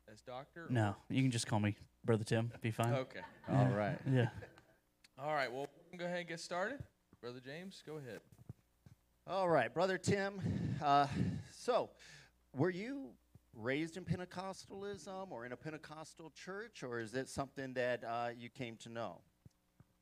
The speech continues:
Speaker 2: That's a great question. So I was, when I was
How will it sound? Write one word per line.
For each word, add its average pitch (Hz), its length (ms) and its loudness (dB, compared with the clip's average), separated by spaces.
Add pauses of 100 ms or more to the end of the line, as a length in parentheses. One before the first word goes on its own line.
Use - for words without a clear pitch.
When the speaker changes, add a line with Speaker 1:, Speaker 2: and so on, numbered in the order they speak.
Speaker 2:
That's - 100 -6
a - 40 -4
great 131 260 6
question. 131 500 8
So 131 460 12 (560)
I 151 140 12
was, 175 440 10
when 151 120 10
I 156 60 12
was 147 460 10